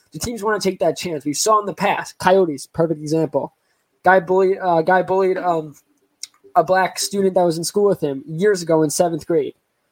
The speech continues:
News breaks about that. He gets cut from Arizona. They drop him. His college cuts him from playing there and, you know, going to school there. So actions have consequences. The question becomes:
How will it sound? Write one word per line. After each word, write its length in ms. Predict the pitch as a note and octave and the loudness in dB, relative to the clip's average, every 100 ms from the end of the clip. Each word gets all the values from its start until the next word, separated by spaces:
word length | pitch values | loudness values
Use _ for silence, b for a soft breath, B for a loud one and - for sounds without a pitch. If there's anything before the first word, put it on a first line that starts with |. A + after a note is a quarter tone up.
| _ - | _ -2
News 240 | F3+ G#3 | 0 0
breaks 320 | E3 G3 - E3+ | 2 0 0 0
about 300 | D#3 C#3+ - | 0 0 -2
that. 280 | C3 G2+ _ _ _ _ _ _ _ - | -4 -6 _ _ _ _ _ _ _ -2
He 100 | F3 | 0
gets 220 | G#3 - | 0 -4
cut 360 | - A3+ E3 - _ _ | -6 -4 -4 -8 _ _
from 200 | - F#3+ | -2 2
Arizona. 360 | G3 F#3 F3 E3 | 4 4 2 0
They 80 | |
drop 320 | E3 E3+ E3 D#3 | 0 2 0 0
him. 260 | B2 - _ _ _ | -10 -12 _ _ _
His 160 | F#3 - | -4 -2
college 480 | - G3+ G3 E3+ - | 0 2 2 0 -4
cuts 300 | F3 D#3+ D#3+ | -6 -4 -6
him 160 | D#3 | -6
from 320 | - F3+ E3 | -2 -2 0
playing 320 | D3+ F#3 E3+ D#3+ | -2 -2 0 2
there 240 | D#3 D3+ | 2 2
and, 360 | D3 D3+ D#3+ E3 | -2 -6 -2 0
you 60 | |
know, 200 | D#3 D3+ | 2 2
going 280 | C3+ E3+ E3 | 2 2 2
to 60 | D#3 | 0
school 260 | - E3+ | 0 0
there. 140 | D3+ C3 _ _ _ _ _ | 0 -2 _ _ _ _ _
So 420 | - G3+ G3 G3 F#3+ | 2 4 4 0 0
actions 440 | G3+ A3 B3 - | 0 0 -4 -6
have 240 | F3 G#3+ | -6 -6
consequences. 720 | - A3+ G3+ - E3 D#3 E3 C#3+ | -2 0 0 -2 -2 -2 -4 -4
The 80 | E3 | 0
question 320 | F#3+ F#3 G3 | 0 0 -2
becomes: 640 | F3 - F#3+ E3+ D#3+ - | -4 -2 -2 -2 -6 -8